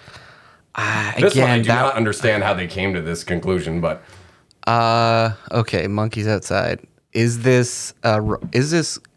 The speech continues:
Speaker 1: uh, Cockney rhyming slang,
Speaker 2: No, I,
Speaker 1: possibly?
Speaker 2: I made sure to leave those out
Speaker 1: Okay.
Speaker 2: 'cause those are just
Speaker 1: I like
Speaker 2: bananas.
Speaker 1: Cockney <laughs> rhyming slang. It's crazy.
Speaker 2: It's cool, though. Yes,
Speaker 1: But, yeah.
Speaker 2: I agree.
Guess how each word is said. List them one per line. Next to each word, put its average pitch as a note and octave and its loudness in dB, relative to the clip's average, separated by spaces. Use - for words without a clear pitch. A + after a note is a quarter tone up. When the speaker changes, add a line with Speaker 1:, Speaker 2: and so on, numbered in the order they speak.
Speaker 1:
uh, G#2 2
Cockney A2+ -2
rhyming G2+ 0
slang, G1+ -6
Speaker 2:
No, A2 0
I, C#3+ 6
Speaker 1:
possibly? G#2 0
Speaker 2:
I - 4
made B2+ 2
sure E3+ 2
to F3+ 4
leave C3 2
those B2+ 4
out C#3 6
Speaker 1:
Okay. G#2+ 2
Speaker 2:
'cause - -8
those F#2+ -2
are F2+ -2
just A2 0
Speaker 1:
I F#3 4
like A#2+ 4
Speaker 2:
bananas. C#2+ -10
Speaker 1:
Cockney G#2+ 0
<laughs> G#2 0
rhyming A#2 2
slang. G2+ -2
It's C3+ 2
crazy. - -2
Speaker 2:
It's B2 -4
cool, C3+ 2
though. D2+ -4
Yes, G#2 2
Speaker 1:
But, F#2 2
yeah. G2+ 4
Speaker 2:
I - 2
agree. E2 -4